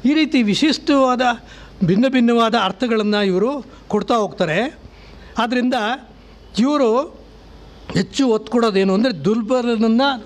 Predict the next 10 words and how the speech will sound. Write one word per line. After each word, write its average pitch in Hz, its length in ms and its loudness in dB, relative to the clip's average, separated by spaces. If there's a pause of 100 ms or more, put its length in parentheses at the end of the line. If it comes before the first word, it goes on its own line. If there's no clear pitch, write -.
(160)
ಗಮನಿಸಬೇಕು, 185 680 -2 (120)
ದುರ್ಬಲರಿಗೆ, 190 600 0
ಆ, - 920 -4
ನಾವು 165 300 -2 (580)
ಒಂದು 151 340 -2
ವ್ಯವಸ್ಥೆ 170 540 -2
ಮಾಡಬೇಕು 156 800 -4 (280)
ಅನ್ನೋದನ್ನು 208 500 -2
ಅವರು 196 460 -2 (200)
ತಾಣ್ತಾರೆ. 160 480 -4